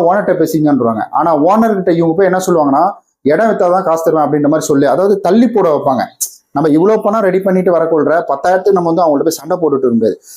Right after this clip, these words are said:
அப்ப நம்ம என்ன பண்ணுவோம்னா, நம்ம மேல தப்பு அப்படின்றதுனால நம்ம அந்த பணத்தை வாங்காம விட்டுருவோம். இப்ப அந்த காசு என்ன பண்ணுவாங்கன்னா, புரோக்கர் இந்த மாதிரி வந்து மீடியேட்டர் அப்படின்றவங்க அவங்க வாங்கிட்டு போயிடுவாங்க. So அதனால இதை மட்டும் கரெக்டா வந்துட்டு பாத்துக்கோங்க. இது கரெக்டா கேட்டுக்கணும். பேசக்கூட இடத்துல ஏதாவது பிரச்சனை,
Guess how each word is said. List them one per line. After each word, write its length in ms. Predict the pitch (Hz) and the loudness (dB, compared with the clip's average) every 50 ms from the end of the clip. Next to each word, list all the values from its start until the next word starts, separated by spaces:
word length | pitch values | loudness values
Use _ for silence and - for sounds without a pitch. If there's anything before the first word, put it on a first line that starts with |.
| - - 160 | -12 -10 -6
அப்ப 120 | - 175 170 | -4 -2 -2
நம்ம 200 | 165 170 175 180 185 185 185 175 | -2 0 0 -2 -2 -2 -2 0
என்ன 120 | 180 220 226 208 | 0 0 0 0
பண்ணுவோம்னா, 320 | 202 185 175 165 190 208 151 | 0 0 0 0 0 -2 -2
நம்ம 140 | 139 170 185 185 185 | -2 -2 -2 0 0
மேல 140 | 190 202 196 196 160 | 0 -2 -2 -4 -6
தப்பு 220 | - - - 196 175 | -6 -4 -2 0 0
அப்படின்றதுனால 640 | 151 139 147 165 165 160 156 160 143 131 131 147 185 185 | 0 0 0 0 0 0 0 0 0 0 0 0 -2 0
நம்ம 140 | 165 143 135 | 0 0 0
அந்த 100 | 120 117 117 123 | -2 -2 -2 -4
பணத்தை 200 | 131 147 - 151 135 | -4 -2 -2 -2 0
வாங்காம 260 | 131 131 131 135 123 | 0 0 -2 -2 -4
விட்டுருவோம். 320 | - - 107 104 - - _ _ _ _ _ - 180 | -4 -6 -6 -8 -8 -8 _ _ _ _ _ -6 -4
இப்ப 120 | - 190 170 | -2 0 0
அந்த 160 | 165 175 190 185 190 | 0 0 -2 -2 -2
காசு 160 | 190 190 - 202 | -2 -2 -2 -2
என்ன 100 | 190 180 | -2 -2
பண்ணுவாங்கன்னா, 380 | 175 165 147 135 131 135 175 226 254 254 233 - 143 | -2 -2 -4 -2 -2 0 0 0 -2 -2 -6 -4 -2
புரோக்கர் 440 | 156 180 180 170 165 147 147 143 143 - 151 | 0 0 0 2 2 2 2 2 0 0 0
இந்த 100 | 151 156 156 | -2 0 0
மாதிரி 140 | 165 165 160 | 0 0 0
வந்து 200 | 151 156 160 156 156 170 | 0 0 0 0 0 0
மீடியேட்டர் 340 | 185 185 175 165 - 139 131 | 2 2 2 0 0 -2 -2
அப்படின்றவங்க 440 | 131 131 131 123 120 127 147 - 127 | -2 -2 -4 -2 -2 -2 -2 0 0
அவங்க 200 | 131 156 170 165 156 143 | 0 0 0 0 0 0
வாங்கிட்டு 280 | 143 143 139 120 120 | 0 0 -2 -6 -8
போயிடுவாங்க. 300 | 120 107 107 95 98 98 - _ _ _ - - - - _ - - | -12 -10 -8 -8 -8 -8 -10 _ _ _ -20 -20 -20 -20 _ -6 -4
So 40 | 175 175 | -2 0
அதனால 200 | 180 196 220 262 269 - - 170 | 0 2 2 2 0 0 0 0
இதை 120 | 185 226 220 | 0 0 0
மட்டும் 200 | 214 214 226 233 - | 0 0 -2 -4 -4
கரெக்டா 260 | 147 147 - - 160 | -4 -4 -2 -2 0
வந்துட்டு 220 | 147 135 - - - | 0 0 -2 -2 -2
பாத்துக்கோங்க. 420 | 123 123 123 - - 110 110 127 156 202 - - - - - _ - 160 | -2 -2 -2 -4 -4 -4 -2 0 -2 -2 -4 -8 -20 -20 -14 _ -4 0
இது 100 | 156 175 - 156 | 0 0 0 0
கரெக்டா 240 | 156 160 156 233 226 233 | -2 -2 0 -2 0 0
கேட்டுக்கணும். 380 | 185 - - 165 143 120 113 - - - | 0 0 0 0 -2 -2 -4 -6 -6 -2
பேசக்கூட 500 | 143 151 180 208 202 - - 190 196 202 220 160 131 131 | 0 2 2 2 2 0 0 0 2 2 2 2 2 2
இடத்துல 360 | 139 135 143 - - 220 220 196 | 2 0 -2 -2 0 2 2 2
ஏதாவது 200 | 170 175 185 185 170 147 | 4 2 2 0 0 -2
பிரச்சனை, 340 | 143 143 - 165 170 240 | -4 -4 -4 -4 -2 0